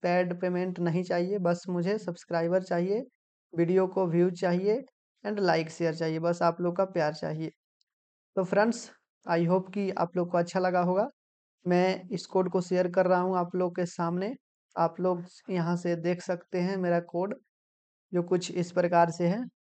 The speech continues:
मैं कंप्लीट कोड को एक बार स्क्रॉल कर दे रहा हूँ, ठीक है। आप लोग कमेंट कीजिएगा तो मैं कमेंट बॉक्स में भी डाल दूंगा कंप्लीट कोड को,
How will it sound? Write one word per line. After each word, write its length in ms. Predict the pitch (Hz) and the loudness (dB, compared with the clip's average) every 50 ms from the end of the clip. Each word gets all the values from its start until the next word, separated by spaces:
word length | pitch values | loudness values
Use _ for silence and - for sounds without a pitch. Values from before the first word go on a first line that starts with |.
| _ - | _ -6
मैं 120 | 170 170 170 | -4 -4 -2
कंप्लीट 480 | 170 175 175 170 180 185 180 190 185 185 - | -2 -2 -2 0 0 0 0 0 0 -2 -6
कोड 280 | - 180 180 175 175 175 | -2 0 0 0 0 0
को 100 | 180 175 | -2 0
एक 220 | 175 180 175 175 | 0 -2 -2 0
बार 220 | 175 170 170 175 170 | 0 2 2 2 0
स्क्रॉल 400 | 175 - - 175 170 170 175 170 175 | 0 -2 -2 0 2 2 2 0 0
कर 140 | 180 175 170 | 0 0 0
दे 140 | 170 175 170 | 2 2 2
रहा 120 | 170 170 | 2 2
हूँ, 160 | 175 180 214 262 - _ _ _ _ _ _ _ _ _ _ _ _ _ _ _ _ _ _ _ _ _ _ - | 0 0 -2 -4 -10 _ _ _ _ _ _ _ _ _ _ _ _ _ _ _ _ _ _ _ _ _ _ -2
ठीक 180 | 185 175 175 208 | -2 0 0 0
है। 140 | 220 233 - _ _ _ _ _ _ _ _ _ - - | -4 -4 -6 _ _ _ _ _ _ _ _ _ 0 2
आप 180 | 175 175 175 190 | 2 2 4 2
लोग 160 | 190 185 190 | 2 4 6
कमेंट 340 | - 185 190 202 208 202 185 - _ - | 4 6 6 6 2 2 0 -4 _ -2
कीजिएगा 380 | 202 196 180 190 202 190 190 190 | 0 2 6 6 6 8 8 6
तो 140 | 185 196 196 | 6 4 0
मैं 220 | 190 190 185 185 175 180 - | 2 2 2 0 0 -2 0
कमेंट 340 | - 185 185 185 190 190 180 | 0 2 4 4 2 2 2
बॉक्स 300 | 180 180 180 175 180 - | 4 4 4 4 2 -2
में 100 | 196 190 | 0 0
भी 100 | 180 185 175 | 2 2 4
डाल 240 | 175 170 170 175 175 | 6 6 6 6 4
दूंगा 300 | 175 175 175 175 175 180 185 180 | 2 0 0 0 0 0 -2 -2
कंप्लीट 440 | - 180 175 170 185 180 180 170 175 - | 0 0 0 2 2 2 0 0 -2 -4
कोड 240 | - 170 175 170 170 175 | 0 2 2 2 0 -2
को, 140 | - 202 | -4 -6